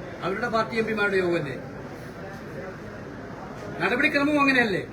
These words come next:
നടപടിക്രമം എങ്ങനെയാണ്? തെരഞ്ഞെടുപ്പിൽ വിജയിച്ചാൽ വിജയിച്ച പാർട്ടിയുടെ എം പിമാർ കൂടിയിട്ടാണ് അവരുടെ നേതാവിനെ തിരഞ്ഞെടുക്കുന്നത്. ഇവിടെ അത്ഭുതകരമെന്ന് പറയട്ടെ, ഇവിടെ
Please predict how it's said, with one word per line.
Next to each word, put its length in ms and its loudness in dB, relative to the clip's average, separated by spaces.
നടപടിക്രമം 540 2
എങ്ങനെയാണ്? 300 6
തെരഞ്ഞെടുപ്പിൽ 500 -2
വിജയിച്ചാൽ 460 2
വിജയിച്ച 400 4
പാർട്ടിയുടെ 420 0
എം 80 0
പിമാർ 340 0
കൂടിയിട്ടാണ് 460 2
അവരുടെ 220 2
നേതാവിനെ 360 4
തിരഞ്ഞെടുക്കുന്നത്. 460 0
ഇവിടെ 200 2
അത്ഭുതകരമെന്ന് 680 2
പറയട്ടെ, 380 2
ഇവിടെ 180 2